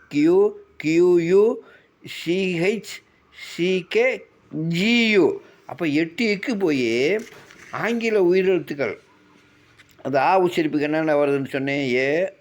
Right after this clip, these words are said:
ஓ, யு, இ. இந்த நாலு உயிரெழுத்து ஆ உச்சரிப்புக்கு இருக்கு ஆங்கிலத்துல. அப்ப அந்த ஆங்கில, அ, மெய்யெழுத்து, ஆங்கில மெய்யெழுத்து,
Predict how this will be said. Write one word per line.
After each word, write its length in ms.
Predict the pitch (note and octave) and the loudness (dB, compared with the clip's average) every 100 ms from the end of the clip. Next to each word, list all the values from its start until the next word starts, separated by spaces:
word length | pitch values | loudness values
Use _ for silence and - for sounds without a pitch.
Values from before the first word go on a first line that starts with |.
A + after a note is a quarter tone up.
| _ | _
ஓ, 460 | - G#2+ B2+ E3+ F#3 - | -8 -4 0 0 -4 -8
யு, 360 | A2 C3 D#3 E3+ - - | -6 -2 0 -2 -6 -6
இ. 360 | D3 E3+ B2 - _ _ - _ | 0 0 0 -6 _ _ -20 _
இந்த 160 | G#2+ C3 | -6 -4
நாலு 500 | B2+ C#3+ E3+ E3+ E3 | -2 -2 2 2 4
உயிரெழுத்து 640 | G3+ G#3 E3+ D3 C#3 B2 - | 2 2 0 0 0 0 -2
ஆ 260 | B2+ D3+ E3 | -2 0 0
உச்சரிப்புக்கு 500 | C#3+ D#3 C#3 B2 A#2 | 0 -2 -4 -4 -4
இருக்கு 400 | A2+ G2+ F#2 - _ _ _ _ _ - | -6 -6 -10 -10 _ _ _ _ _ -12
ஆங்கிலத்துல. 600 | - D#3 D#3+ C#3 C3+ G#2+ F2 - _ _ _ _ _ _ | -6 -2 0 -2 -2 -2 -4 -8 _ _ _ _ _ _
அப்ப 220 | B2 B2+ | -8 -2
அந்த 520 | C3 C3+ C3 E3 G3+ - _ _ _ _ _ _ _ | 0 0 2 0 -2 -8 _ _ _ _ _ _ _
ஆங்கில, 600 | - B2+ F#3+ F#3+ F#3 D#3+ D3+ C3 B2+ A#2 - _ - | -14 -8 -6 -2 0 2 4 4 2 0 -8 _ -8
அ, 80 | - B2+ B2+ B2 B2 B2 A#2 B2 | -2 0 2 4 4 4 0 0
மெய்யெழுத்து, 880 | D3+ D#3 D3 C#3+ C3 B2 A#2+ A2 G#2+ - _ _ - | 0 0 0 0 2 2 0 0 -2 -8 _ _ -6
ஆங்கில 360 | C3 F3 E3+ | -4 0 0
மெய்யெழுத்து, 840 | C#3+ C#3 C3+ C3 A#2 A#2+ A#2+ A#2 | 0 0 0 0 -2 -2 0 0